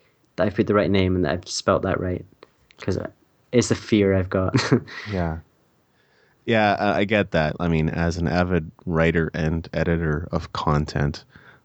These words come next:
Speaker 2: I still, you know, need to pause or look it over twice to make sure that what I've said <laughs> is,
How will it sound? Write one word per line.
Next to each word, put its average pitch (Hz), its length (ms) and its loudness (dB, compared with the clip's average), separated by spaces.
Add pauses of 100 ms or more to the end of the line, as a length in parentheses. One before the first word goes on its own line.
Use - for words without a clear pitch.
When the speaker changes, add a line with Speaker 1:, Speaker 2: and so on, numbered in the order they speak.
(100)
Speaker 2:
I 95 120 4
still, 87 640 0
you 87 120 -4
know, 76 220 -2
need 85 200 -2
to 78 60 -4
pause 80 640 0
or 76 120 -2
look 82 220 -6
it 85 80 0
over 78 280 0
twice 78 460 0
to - 140 -8
make 76 200 -2
sure 78 280 -4
that 71 180 -2
what 80 120 0
I've 76 160 0
said 85 340 0
<laughs> - 0 -
is, 85 380 2